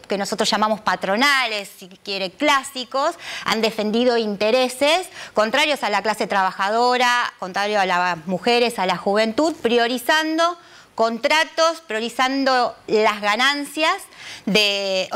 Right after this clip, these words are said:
y garantizando las ganancias de los grandes grupos económicos, petroleros, eh, eh, monopólicos, si se quiere, en detrimento de los derechos y las reivindicaciones de, de la clase trabajadora, de las mujeres y de la juventud.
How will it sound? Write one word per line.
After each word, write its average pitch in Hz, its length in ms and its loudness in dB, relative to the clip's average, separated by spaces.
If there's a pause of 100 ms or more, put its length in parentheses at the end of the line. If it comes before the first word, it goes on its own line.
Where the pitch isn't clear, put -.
(120)
y 269 160 4
garantizando 247 800 0
las 196 120 -2
ganancias 233 520 0
de 185 140 0
los 170 120 -2
grandes 190 320 0
grupos 170 800 0
económicos, 196 1300 0
petroleros, 196 1120 0
eh, 165 680 0 (340)
eh, 180 180 2
monopólicos, 180 1160 -2 (180)
si - 140 -8
se 180 160 -2
quiere, 160 480 0 (160)
en 233 160 2
detrimento 311 680 -2
de 269 640 4
los 220 100 -2
derechos 208 360 -2
y 214 60 -2
las 175 160 0
reivindicaciones 175 1040 0
de, 147 640 -2
de 143 480 -2
la 160 100 0
clase 175 260 -2
trabajadora, 170 800 0
de 151 100 -2
las 151 100 -2
mujeres 170 380 -2
y 160 60 -2
de 151 100 -2
la 147 60 -4
juventud. 180 420 -2